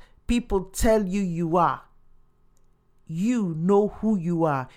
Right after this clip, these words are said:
You know where you're going. You know what you want to achieve.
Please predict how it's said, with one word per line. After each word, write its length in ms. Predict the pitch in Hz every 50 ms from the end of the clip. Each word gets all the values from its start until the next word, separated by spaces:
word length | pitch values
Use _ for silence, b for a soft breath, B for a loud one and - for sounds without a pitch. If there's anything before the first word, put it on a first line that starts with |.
| B
You 260 | B 180 202 240 269
know 300 | 240 240 226 233 233 226
where 240 | 220 - 202 220 220
you're 260 | 214 202 196 190 185
going. 600 | 185 147 - 175 170 165 156 147 135 123 123 120 b b b b
You 220 | 160 214 254 254
know 180 | 240 233 240 233
what 380 | 220 196 214 220 214 - -
you 80 | 196 202
want 260 | 175 190 190 180 180
to 160 | - 190 180 160
achieve. 720 | 151 143 - - - - 175 160 139 127 120 117 - -